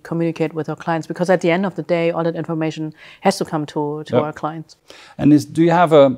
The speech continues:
Speaker 2: what I would call an, an A I strategy? And, and, and how do you make sure that you have the right people on board? I mean, finding data scientists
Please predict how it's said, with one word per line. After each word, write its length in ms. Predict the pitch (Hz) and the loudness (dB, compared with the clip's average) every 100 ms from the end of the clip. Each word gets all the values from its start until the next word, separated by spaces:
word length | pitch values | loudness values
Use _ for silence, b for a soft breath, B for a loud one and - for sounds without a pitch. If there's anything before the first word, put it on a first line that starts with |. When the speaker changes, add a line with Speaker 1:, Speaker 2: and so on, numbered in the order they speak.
| - | -6
Speaker 2:
what 200 | 127 139 | -10 -2
I 60 | 135 | 0
would 260 | 139 139 | 2 0
call 320 | - 147 139 135 | 4 6 8 6
an, 120 | 131 | 4
an 180 | 143 147 | 0 0
A 140 | 160 | 2
I 120 | 135 127 | 2 0
strategy? 840 | - - 117 113 147 - 180 226 | -6 -2 0 0 0 2 2 2
And, 240 | 240 139 131 | 2 4 4
and, 220 | 135 135 | 2 0
and 200 | 135 131 | 0 0
how 280 | 120 151 147 | 4 6 6
do 140 | 131 | 4
you 160 | 143 139 | 6 6
make 200 | 139 135 | 6 4
sure 240 | - 151 | 2 4
that 220 | 139 123 | 4 2
you 60 | 135 | -2
have 420 | 120 127 120 - - | -2 -2 -2 -10 -8
the 80 | |
right 380 | 120 127 127 120 | -2 -2 -2 -2
people 300 | 135 131 147 | -2 2 2
on 140 | 147 143 | 4 6
board? 260 | 160 170 | 8 8
I 60 | 156 | 6
mean, 180 | 139 123 | 4 4
finding 380 | 151 147 143 | 4 4 6
data 260 | 135 147 143 | 4 2 0
scientists 520 | - 143 139 139 - | 0 2 2 0 -4